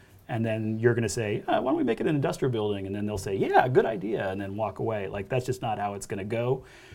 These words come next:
Uh, so that's just not the reasonable answer. How about review the building code? Well, I absolutely suggest you review the building code, but that is also not a reasonable answer. It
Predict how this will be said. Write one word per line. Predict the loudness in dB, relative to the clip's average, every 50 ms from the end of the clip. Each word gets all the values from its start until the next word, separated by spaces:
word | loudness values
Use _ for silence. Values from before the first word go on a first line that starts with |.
| -20 -10 -6
Uh, | -2 -2 0 0 0 -2 -2 -4 -6
so | -8 -2 0 0 0 2 2 0 0 0 -2 -4 -8 -12 -20 -20 _ _
that's | 0 2 2 2 2 0
just | -2 -2 -2 0
not | 0 -2 0 -2 -2 -6 -10 -12 -6
the | -4 -2 0
reasonable | 0 0 0 0 -2 -4 -4 -4 -4 -4
answer. | -4 -6 -8 -8 -10 -10 -12 -12 -14 -14 -16 -20 -20 _ _ _ _ _ _ _ _ _ _ _ _ _ _ _ -14 -6
How | 2 4
about | 6 6 8 6
review | 6 6 6 6 6
the | 6 6
building | 6 6 8 8 6 4
code? | 0 -2 -4 -4 -4 -6 -8 -12 -18 -20 -20 -20 -20 -6 0
Well, | 4 6 6 6 4 0
I | -2 0 2
absolutely | 2 4 6 8 8 8 8
suggest | 8 4 2 4 6 4 4 4
you | 2 0
review | 2 2 4 6 6 6
the | 6
building | 6 4 4 4 4 0
code, | 0 0 4 4 6 4 4 2
but | -2 -2 0
that | 2 0 2 0
is | -2 0 2
also | 2 2 2 2 0 -2
not | -2 -2 -2 -2 -2
a |
reasonable | -2 -2 -2 -2 -2 -2 -2 -2
answer. | -2 -4 -4 -4 -4 -4
It | -4 -6 -8 -12 -14